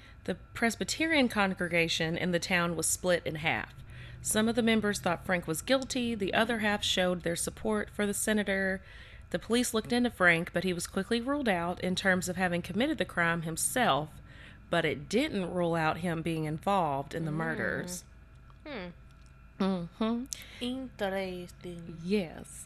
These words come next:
Speaker 1: James Newton Wilkerson, a member of the Burns Detective Agency, thought that, that a ma-,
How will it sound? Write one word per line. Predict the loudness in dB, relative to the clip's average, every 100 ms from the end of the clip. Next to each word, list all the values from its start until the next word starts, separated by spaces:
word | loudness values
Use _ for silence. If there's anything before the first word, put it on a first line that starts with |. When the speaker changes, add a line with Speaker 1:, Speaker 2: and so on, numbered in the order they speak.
| -10 -2
Speaker 1:
James | 2 4 4 4
Newton | 2 2 0 0
Wilkerson, | 0 0 0 0 0 0 0 -4 -2
a | 2
member | 2 4 2
of | 0 0
the | 0
Burns | 4 4 4 2 2
Detective | -2 -2 -2 0 -4 -2
Agency, | -4 -4 -6 -6 -4 -4 -4 -6 -10 -20 -20 -20 -20 0
thought | 4 4 2
that, | 0
that | 2 2
a | 2
ma-, | 0 -2